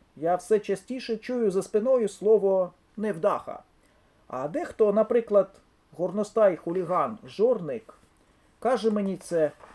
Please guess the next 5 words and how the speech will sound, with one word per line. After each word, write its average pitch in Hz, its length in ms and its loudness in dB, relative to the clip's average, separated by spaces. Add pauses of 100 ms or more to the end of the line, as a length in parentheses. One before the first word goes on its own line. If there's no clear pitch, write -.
(120)
просто 202 640 2 (1200)
у 180 100 0
вічі. 156 460 -4 (4000)
Зізнаюся, 143 920 -4 (1160)
що 175 500 0